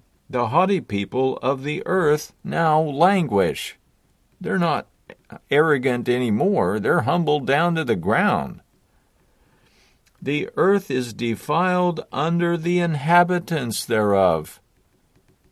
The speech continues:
God's not even doing this. It's us. "Because they have transgressed the laws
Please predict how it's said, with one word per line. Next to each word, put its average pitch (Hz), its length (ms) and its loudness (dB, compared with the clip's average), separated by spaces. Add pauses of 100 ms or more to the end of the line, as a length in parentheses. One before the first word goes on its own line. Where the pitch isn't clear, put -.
God's 180 400 4
not 151 300 4
even 165 400 0
doing 196 480 0
this. 85 520 -2 (160)
It's 180 380 2
us. 151 640 0 (1400)
"Because 123 420 -2
they 120 120 4
have 107 180 4
transgressed 156 840 0
the 143 120 -2
laws 139 720 -2